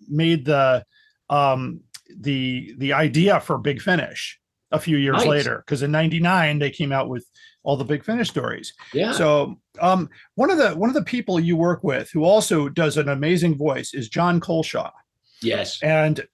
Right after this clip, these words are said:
Speaker 1: one of the things about the Third Doctor is that the Third Doctor and the Brigadier are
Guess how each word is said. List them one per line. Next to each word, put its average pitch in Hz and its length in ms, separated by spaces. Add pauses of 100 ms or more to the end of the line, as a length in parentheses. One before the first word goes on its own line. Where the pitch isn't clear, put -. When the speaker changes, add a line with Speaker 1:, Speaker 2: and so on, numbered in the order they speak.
(140)
Speaker 1:
one 180 380
of 233 100
the 208 80
things 196 380
about 165 260
the 160 60
Third 175 320
Doctor 147 440
is 120 200
that 143 220
the 139 80
Third 190 340
Doctor 170 400
and 151 100
the 139 40
Brigadier 139 720
are 131 240